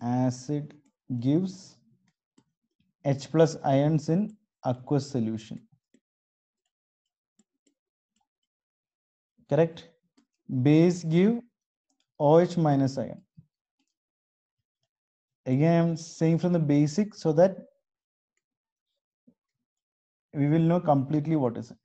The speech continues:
That's it. Second one, some of you guys might be hearing for the first time. Bronsted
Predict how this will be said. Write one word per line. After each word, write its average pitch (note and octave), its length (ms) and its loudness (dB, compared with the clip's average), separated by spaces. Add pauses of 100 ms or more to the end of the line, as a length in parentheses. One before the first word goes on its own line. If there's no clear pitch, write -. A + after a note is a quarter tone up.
That's - 280 -16
it. - 160 -20 (2250)
Second E3+ 600 2
one, B2 360 -2 (840)
some C#3+ 300 -6
of D3 120 0
you D3+ 60 -2
guys D3 240 2
might C#3 240 -4
be C#3 100 -4
hearing C3+ 240 -4
for C#3 60 -8
the C#3 100 -6
first C3+ 320 -10
time. C3 280 -6 (1900)
Bronsted E3+ 840 2